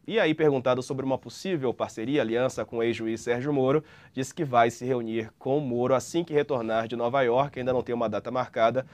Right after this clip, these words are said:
mas pode ser já na semana que vem.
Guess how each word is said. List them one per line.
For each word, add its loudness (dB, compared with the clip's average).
mas -6
pode 0
ser -2
já -2
na -4
semana -4
que -8
vem. -8